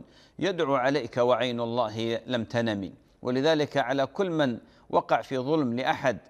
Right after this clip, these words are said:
وزوج يظلم زوجته أو زوجة تظلم زوجها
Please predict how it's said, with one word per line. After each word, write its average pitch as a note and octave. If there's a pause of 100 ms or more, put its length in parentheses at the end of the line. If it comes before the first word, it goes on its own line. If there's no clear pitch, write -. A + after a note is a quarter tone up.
(320)
وزوج C3+
يظلم C3+
زوجته C3+
أو A#2
زوجة C#3+
تظلم B2+
زوجها B2